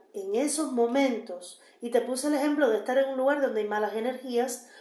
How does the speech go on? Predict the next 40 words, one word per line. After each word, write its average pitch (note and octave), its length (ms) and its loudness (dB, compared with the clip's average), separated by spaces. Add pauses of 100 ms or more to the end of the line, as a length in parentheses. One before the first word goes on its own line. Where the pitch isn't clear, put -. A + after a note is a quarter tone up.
(140)
o G3+ 80 -4
donde G3+ 180 -2
hay G#3 60 0
personas B3 400 -4
que A3 100 -10
tienen G3+ 320 -2
mala F#3 220 -2
energía C4 600 -2 (300)
y A#3 160 -12
que, G#3+ 340 -4 (300)
y - 60 -20
que A#3+ 100 0
tú C4 140 -6
sientes C#4 800 -4
que - 140 -18
quieres C#4+ 320 0
irte B3+ 240 -2
de G#3+ 160 2
ahí, F#3+ 160 -6
que G3+ 160 0
ya, F#3 320 0
que A#3+ 100 -2
no C4 80 0
te D#4 100 -4
sientes C4+ 380 -2
bien A#3+ 180 0
ahí. G3+ 320 -2 (340)
¿No A#3 140 2
te D4+ 60 0
ha C#4+ 80 2
pasado C4 400 2
que A#3 80 -6
estás - 200 -6
hablando B3 380 2
con G#3 140 0
una A#3+ 220 -2
persona G#3+ 680 -4 (380)
y A#3 220 -2
esa E4 260 0
persona C4+ 720 0